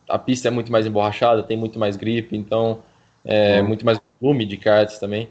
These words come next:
Speaker 1: E isso faz que tenha que mudar bastante o estilo de guiada. E pra uma, pra uma, normalmente quando esse pessoal vem pra cá, é, são crianças, né, que nem eu vim, é
Speaker 2: Uhum.
Speaker 1: difícil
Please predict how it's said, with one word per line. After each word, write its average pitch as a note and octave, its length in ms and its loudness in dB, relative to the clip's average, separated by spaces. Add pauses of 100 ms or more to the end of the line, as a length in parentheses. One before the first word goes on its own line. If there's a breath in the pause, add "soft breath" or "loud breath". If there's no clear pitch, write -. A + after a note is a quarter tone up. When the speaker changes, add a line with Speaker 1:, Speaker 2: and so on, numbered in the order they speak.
(520 soft breath)
Speaker 1:
E G#2+ 760 0
isso A#2 180 -6
faz A#2+ 280 2
que - 140 -8 (540)
tenha B2+ 180 -2
que B2+ 100 -10
mudar A#2+ 240 2
bastante A#2 420 -4
o - 20 -12
estilo G#2+ 280 -12
de G#2+ 100 -10
guiada. A2 400 0
E A2+ 60 -2
pra C#3 120 -14
uma, C3+ 360 -4 (400)
pra A#2+ 100 -10
uma, A2 320 -2 (340)
normalmente A2 400 -4
quando A2 220 -4
esse G#2+ 220 -4
pessoal G#2+ 320 0
vem G#2+ 120 0
pra G2+ 140 -4
cá, G#2+ 340 2 (400)
é, G#2 140 0
são G#2 220 -8
crianças, A2+ 540 0
né, G#2 120 -6
que G2 100 -12
nem G#2 180 -4
eu G#2 100 -2
vim, A2 180 -6 (500 soft breath)
é A#2+ 220 4
Speaker 2:
Uhum. F3+ 80 2
Speaker 1:
difícil F3 380 -2